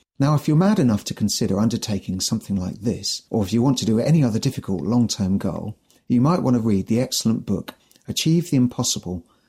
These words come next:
by Professor Greg White. Here are some insights from his book, uh, about how you too can set about achieving your impossible goal.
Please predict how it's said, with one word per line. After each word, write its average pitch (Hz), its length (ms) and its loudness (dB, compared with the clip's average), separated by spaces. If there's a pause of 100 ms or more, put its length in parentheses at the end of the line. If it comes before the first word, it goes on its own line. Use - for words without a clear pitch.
(140)
by 98 120 -2
Professor 101 520 -2
Greg 110 320 -2
White. 95 400 -4 (320)
Here 170 260 0
are 101 140 0
some 123 200 0
insights 117 480 0
from 107 160 2
his 104 140 2
book, - 400 -2
uh, 117 180 -2
about 98 320 -2
how 113 160 -2
you 151 220 2
too 139 380 2
can 90 180 -2
set 98 220 -2
about 92 240 -4
achieving 92 400 0
your 92 140 -4
impossible 92 500 -4
goal. 87 400 -6